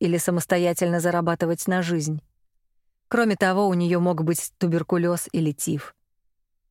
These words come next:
Не намного проще было разобраться в том, что именно происходило с моим дедушкой, не считая того, что он был старым и больным,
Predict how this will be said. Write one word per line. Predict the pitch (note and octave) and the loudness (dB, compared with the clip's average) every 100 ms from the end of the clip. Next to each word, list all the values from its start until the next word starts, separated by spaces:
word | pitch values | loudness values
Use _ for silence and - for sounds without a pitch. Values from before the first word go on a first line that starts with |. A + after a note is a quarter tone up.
| - - - - | -20 -20 -18 -2
Не | A3+ | 2
намного | A3 G#3+ G3+ G3+ | 4 4 2 2
проще | G#3+ G3+ - | 2 2 2
было | F3+ F3+ F3+ | 2 2 2
разобраться | E3+ F3 F3 F3 F3+ | 2 2 2 0 -4
в | - | 0
том, | F#3+ F#3 | 0 0
что | - F3+ | 0 -2
именно | - F#3 F#3 F#3 | 0 0 2 0
происходило | F3+ F3+ - F3+ E3+ F3 F3+ | 0 0 0 0 0 0 0
с | F#3+ | 0
моим | F3+ F#3 F3+ | 0 0 0
дедушкой, | G#3 D#3+ - - D#3 - _ _ _ - | 0 0 -4 -6 -6 -8 _ _ _ -2
не | G3+ | 0
считая | - G#3+ G3+ F#3+ | 0 2 2 2
того, | F#3 G3 | 2 0
что | - F3 | 0 0
он | E3+ | 2
был | E3 E3 | 2 0
старым | - F3 F#3+ E3 | 0 2 2 0
и | F#3 | 0
больным, | E3 D#3+ F3 G3+ | 2 2 2 0